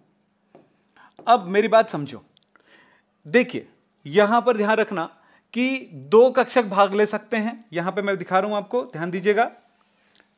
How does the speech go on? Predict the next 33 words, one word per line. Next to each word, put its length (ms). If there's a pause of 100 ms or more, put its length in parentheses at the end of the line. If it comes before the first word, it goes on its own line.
या 180
तो 140
दो 180
कक्षक 300
भाग 260
ले 120
सकते 280
हैं 60
या 120
तीन 240
कक्षक 300
भाग 220
लेंगे 260
या 120
चार 260
कक्षक 320
भाग 200
लेंगे। 260 (320)
तो 80
ये 160
देखिएगा, 560 (420)
अगर 460
दो 420
कक्षक 360
भाग 320
लेते 240
हैं, 80
ये 180
दो 220
कक्षक 320
भाग 260
लेते 240
हैं, 180